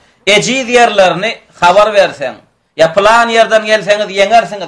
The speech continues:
plan kapıdan girseniz yenilersiniz. Şungalık musulmanlan içinden näme?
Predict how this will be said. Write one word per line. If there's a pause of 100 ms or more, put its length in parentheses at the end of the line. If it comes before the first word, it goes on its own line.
plan
kapıdan
girseniz
yenilersiniz. (340)
Şungalık
musulmanlan
içinden
näme?